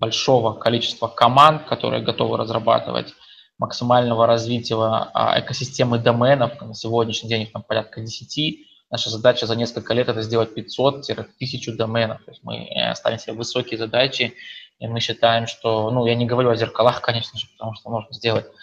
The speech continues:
пятьсот зеркал в Голос I O и закрыть задачу. <laughs> Но, безусловно, это не наша цель. Э, наша цель пятьсот,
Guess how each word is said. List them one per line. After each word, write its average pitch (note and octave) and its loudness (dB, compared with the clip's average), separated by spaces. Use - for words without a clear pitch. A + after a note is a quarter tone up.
пятьсот A2+ -6
зеркал A2 -2
в G#2 -12
Голос A#2 0
I B2+ 0
O D3+ 4
и A#2+ 2
закрыть A2+ -4
задачу. A2 -2
<laughs> B2+ -4
Но, B2 4
безусловно, A#2+ 2
это A#2+ -2
не A#2 -4
наша A#2+ 0
цель. C3+ 2
Э, A2+ -2
наша B2 -4
цель A2+ -4
пятьсот, D3+ 2